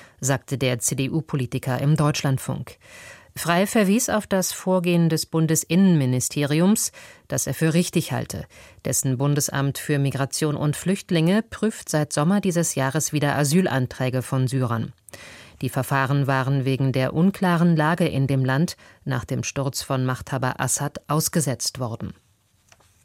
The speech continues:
Im Streit um die Finanzierung der Aufgaben der Kommunen hat Niedersachsens Ministerpräsident Lies an die Verantwortung des Bundes appelliert. Bund und Länder hätten sich darauf verständigt, dass die Kommunen ihre Aufgaben erledigen können müssten,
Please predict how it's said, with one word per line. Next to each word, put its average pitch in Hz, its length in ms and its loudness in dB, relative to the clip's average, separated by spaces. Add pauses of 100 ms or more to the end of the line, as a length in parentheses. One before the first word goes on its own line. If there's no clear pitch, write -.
(1300)
Im 208 200 6
Streit 214 280 0
um 233 120 4
die 220 100 2
Finanzierung 214 680 2
der 185 200 0
Aufgaben 185 460 2
der 170 120 2
Kommunen 175 680 4
hat - 220 -4
Niedersachsens 202 680 0
Ministerpräsident 151 920 0
Lies 165 380 0
an 139 260 0
die 135 100 0
Verantwortung 139 800 0
des 147 140 -2
Bundes 165 380 4
appelliert. 123 680 -6 (560)
Bund 139 200 2
und 139 200 0
Länder 156 240 4
hätten 196 300 2
sich 180 180 -2
darauf 156 240 0
verständigt, 185 720 0
dass 139 180 -4
die 147 120 -6
Kommunen 170 520 4
ihre 143 300 0
Aufgaben 139 640 2
erledigen 135 640 0
können 131 320 2
müssten, 131 460 -2